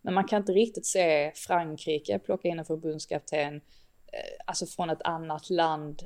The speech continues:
än Frankrike, sett till då att, ja, men då skulle det vara från ett fransktalande land, om ni förstår vad jag menar. Man kan ju inte plocka in en förbundskapten som inte är flytande på franska. Och det kanske inte är så många tränare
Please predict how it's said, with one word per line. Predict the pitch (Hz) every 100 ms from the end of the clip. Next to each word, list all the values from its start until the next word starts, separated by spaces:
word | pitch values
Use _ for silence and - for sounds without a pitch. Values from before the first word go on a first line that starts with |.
| -
än | 165
Frankrike, | - 180 160 151 160 156 160
sett | - 170 -
till | - 170
då | 165 156 147
att, | 147 - -
ja, | -
men | 196
då | 202
skulle | 196 196
det | 196
vara | 202 180
från | 180
ett | 160
fransktalande | - 175 185 - - - 180 170 165 160 175 190
land, | 196 196 - - -
om | 185
ni | 160
förstår | - 180
vad | 165
jag | 160
menar. | 165 160
Man | 160
kan | 160
ju |
inte | 180
plocka | - 170 175
in |
en | 170
förbundskapten | 180 185 175 - 151 156 147
som | - 156
inte | 151 -
är | 143 139 139 - - -
flytande | - 170 160 165 151
på |
franska. | 156 175 165 165 - - - -
Och | - 170 160 -
det | 175
kanske | 180 170
inte | 170 175
är | 160
så | - 269 185 175
många | 165 156 151 143
tränare | - 165 151 143 143 147